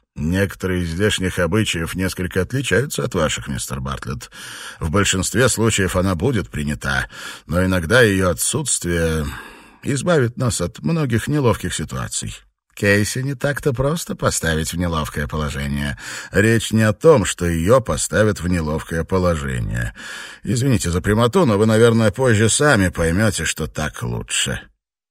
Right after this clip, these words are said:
А если я не смогу подчиниться правилам? Видимо, это будет означать, что вы не сможете воспользоваться какой-нибудь уникальной возможностью. И очень жаль, особенно если в ваши намерения входит связать себя с Азией надолго.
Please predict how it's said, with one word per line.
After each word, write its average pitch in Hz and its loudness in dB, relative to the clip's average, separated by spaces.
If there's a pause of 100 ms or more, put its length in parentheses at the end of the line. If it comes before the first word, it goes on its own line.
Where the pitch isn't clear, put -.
(120)
А 73 -4
если 67 -4
я 76 0
не 90 2
смогу 151 0
подчиниться - -4
правилам? - -4 (500)
Видимо, 113 2
это 156 0
будет 147 0
означать, 127 2
что 151 0
вы 143 4
не 120 4
сможете 131 0
воспользоваться 127 0
какой-нибудь 120 0
уникальной 107 4
возможностью. 131 -2 (520)
И - 2
очень 185 6
жаль, 156 6
особенно 143 0
если 120 0
в 80 0
ваши 98 0
намерения 127 2
входит 127 -4
связать 107 0
себя 131 -4
с - -4
Азией 92 2
надолго. 107 2